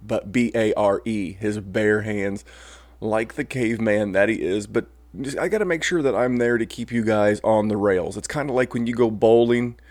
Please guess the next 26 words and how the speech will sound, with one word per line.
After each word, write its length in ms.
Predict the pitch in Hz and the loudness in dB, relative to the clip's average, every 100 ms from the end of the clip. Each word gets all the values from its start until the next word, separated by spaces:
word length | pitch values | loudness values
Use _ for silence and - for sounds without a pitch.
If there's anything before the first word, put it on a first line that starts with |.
| - - - - | -20 -20 -20 -16
with 160 | - 117 | -4 0
little 240 | 120 120 | 2 0
kids, 400 | 131 120 104 98 | -2 0 0 0
they 100 | 98 | -2
put 200 | 104 127 | -2 0
up 140 | 123 - | -2 2
those 180 | 117 98 | 0 2
bumper 420 | 101 113 107 104 | 2 2 2 -4
gimmicks 400 | 104 98 98 - | -2 -2 -4 -6
to 80 | 101 | -8
keep 280 | - 147 | -4 -2
the 80 | 135 | -2
ball 520 | 107 113 110 107 95 - - - - - - - _ | 2 6 6 4 0 -12 -20 -20 -20 -20 -20 -20 _
in 160 | 131 117 | -2 2
the 100 | 107 | 2
lane. 360 | 104 78 71 113 | 0 -2 -10 -8
And 100 | 110 | -6
that's 200 | 117 147 | -4 -4
what 100 | 143 | -4
I'm 60 | |
gonna 140 | 143 131 | -2 -4
do 180 | 123 127 | -2 0
with 160 | 107 | 0
you 120 | 110 | -2
guys, 380 | 107 104 101 101 | 0 -2 -2 -4
because 380 | 104 110 98 - | -6 -4 -4 -6